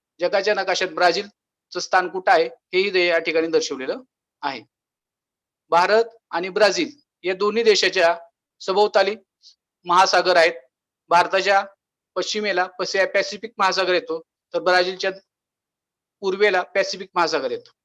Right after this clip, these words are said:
अशा प्रकारे आणि बघा नकाशामध्येच नकाशाच्या डाव्या बाजूला खाली सूची दर्शवलेली आहे. ब्राझील हा देश गडद रंगाने दर्शवलेला आहे, तर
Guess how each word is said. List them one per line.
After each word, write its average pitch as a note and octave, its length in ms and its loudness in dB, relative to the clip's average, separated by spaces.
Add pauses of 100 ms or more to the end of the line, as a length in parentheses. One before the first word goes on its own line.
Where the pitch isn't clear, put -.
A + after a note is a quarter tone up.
(760)
अशा E3+ 200 2
प्रकारे G3+ 460 0 (400)
आणि E3+ 160 -4
बघा G3 220 4 (440)
नकाशामध्येच G3+ 720 -2 (220)
नकाशाच्या F#3+ 580 -4 (160)
डाव्या F3+ 320 4
बाजूला F#3 280 2 (100)
खाली E3+ 260 -2 (380)
सूची G3+ 280 -6
दर्शवलेली F#3 480 0
आहे. D#3 180 2 (340)
ब्राझील F3+ 420 0 (120)
हा F3 140 0
देश F#3+ 300 -2 (260)
गडद F#3+ 220 4
रंगाने F#3 300 2
दर्शवलेला F3 440 2
आहे, D3 140 0 (540)
तर F3+ 220 2